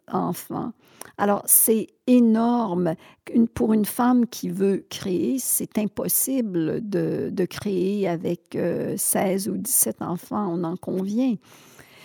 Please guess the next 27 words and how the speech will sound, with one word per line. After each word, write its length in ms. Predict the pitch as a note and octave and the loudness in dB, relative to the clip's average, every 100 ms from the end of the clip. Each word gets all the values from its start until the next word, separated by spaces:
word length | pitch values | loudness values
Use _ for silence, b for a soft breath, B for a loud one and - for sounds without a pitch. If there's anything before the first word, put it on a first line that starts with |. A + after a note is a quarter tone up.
| B | B
C'était 260 | - - A3+ | -4 0 0
pourtant 460 | A#3 - - C4 | -2 -4 2 6
le, 300 | B3 F#3 F3 | 6 6 4
le 180 | E3+ F3 | 2 0
cas 300 | - A#3+ B3+ | 2 4 4
d'une 320 | A3+ F#3+ F#3 | 6 4 4
de 100 | F#3 | 2
mes 240 | F#3 F#3 G3 | 2 2 2
arrière-grand-mères 880 | F#3+ G3 G3+ F#3+ F3+ F#3+ B3 D4 | 0 0 0 0 0 2 2 0
qui 100 | - | -2
était 220 | G#3+ - G#3 | -4 -2 -2
compositrice. 1080 | A3 G3 A3 F#3+ G3+ - G#3+ G#3 - - - b b b b - | -2 -2 0 -2 -4 -8 -4 -2 -2 -4 -8 b b b b 0
Mais 360 | A3 G#3+ F3 - | 4 4 2 2
elle 160 | G3+ G3+ | 4 4
a 100 | G3+ | 4
réussi 400 | A3 G3+ - C#4 | 2 2 2 2
à 80 | |
composer 520 | B3 A#3 G3+ G3+ G3 G#3 | 2 -2 -2 0 0 0
un 120 | F3 | 0
petit 200 | - - | 0 -4
peu, 240 | - D#4 B3+ | 0 2 4
mais 340 | F3+ E3 - _ _ - | 2 0 -4 _ _ 0
pas 180 | C4 C4+ _ | 2 2 _
comme 380 | A3 F3+ D#3+ - - | 0 2 0 -6 -2
elle 180 | G3 | 0
aurait 240 | F3 F3 F#3 | 2 0 -4
pu. 400 | - D#4 C#4+ | -2 2 2